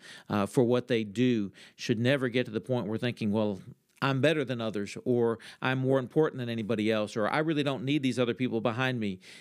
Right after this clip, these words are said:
In fact, truly great leaders recognize those that are helping them to get where they need to be. Uh, and there never is truly a one person that can, that can do it all, um, because we're all fallen and sinful. The only person, one person that could do it all was Jesus Christ.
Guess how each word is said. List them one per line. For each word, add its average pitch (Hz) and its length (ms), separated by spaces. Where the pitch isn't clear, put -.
In 110 80
fact, 131 440
truly 160 300
great 123 380
leaders 92 680
recognize 110 1080
those 113 440
that 120 100
are 107 120
helping 113 400
them 110 200
to 104 80
get 107 220
where 110 100
they 104 140
need 104 180
to 95 80
be. 90 320
Uh, 98 260
and 113 200
there 113 160
never 120 380
is 123 200
truly 120 340
a 101 260
one 120 260
person 120 360
that 110 200
can, 95 320
that 104 160
can 104 160
do 117 180
it 107 80
all, 107 380
um, 92 480
because 104 320
we're 104 140
all 110 100
fallen 110 380
and 95 120
sinful. 101 300
The 107 80
only 135 160
person, 123 340
one 135 140
person 123 300
that 110 100
could 104 140
do 120 100
it 110 80
all 117 220
was 95 100
Jesus 95 320
Christ. 104 480